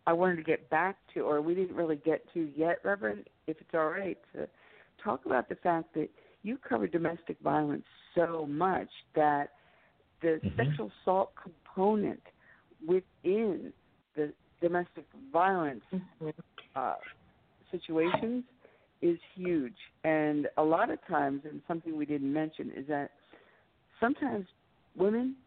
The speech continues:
Speaker 1: may not even identify or really grasp that they are being raped within their own relationship because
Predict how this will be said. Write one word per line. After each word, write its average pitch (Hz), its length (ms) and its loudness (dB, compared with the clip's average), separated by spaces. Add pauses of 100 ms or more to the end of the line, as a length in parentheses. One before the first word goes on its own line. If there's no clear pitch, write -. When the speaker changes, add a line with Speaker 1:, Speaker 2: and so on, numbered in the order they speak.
Speaker 1:
may 185 200 2
not 196 260 2
even 175 460 -4 (260)
identify 160 920 0 (100)
or 151 280 -4 (640)
really 208 580 0
grasp 175 680 -2 (580)
that 151 200 -4
they 175 160 4
are 165 120 2
being 156 440 -2
raped 185 360 -4 (100)
within 160 360 0
their 151 220 -4
own 156 240 -2
relationship 143 800 -6
because 151 260 -4